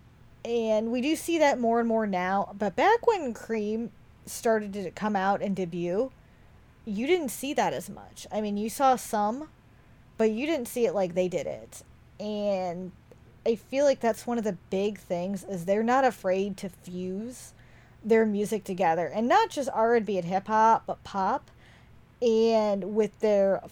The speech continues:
flow between English and Japanese, Minami's vocals are perfect. They're smooth. And with Stax T's rap and composition, I feel like they make one of the best teams with their songs.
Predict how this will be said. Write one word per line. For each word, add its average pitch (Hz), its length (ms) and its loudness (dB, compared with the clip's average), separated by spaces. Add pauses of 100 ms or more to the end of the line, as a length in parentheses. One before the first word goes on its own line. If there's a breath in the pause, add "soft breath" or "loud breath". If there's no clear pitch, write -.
flow 208 400 2
between 208 420 -6
English 190 380 -6
and 202 80 -2
Japanese, 180 720 -4
Minami's 196 720 0
vocals 185 560 -6 (280)
are 208 120 -6
perfect. 226 720 -2
They're 185 160 -4
smooth. 202 640 -4 (580 soft breath)
And 214 300 4
with - 120 -4
Stax - 500 0
T's 226 320 -8
rap 175 260 2
and 202 140 -6
composition, 202 920 -4 (500 soft breath)
I 214 140 4
feel 269 180 0
like 262 160 4
they 185 140 -2
make 196 300 -2
one 190 160 -2
of 175 160 -4
the 196 140 -4
best 175 300 -2
teams 208 840 -8 (460)
with 214 200 0
their 190 180 2
songs. 175 640 -2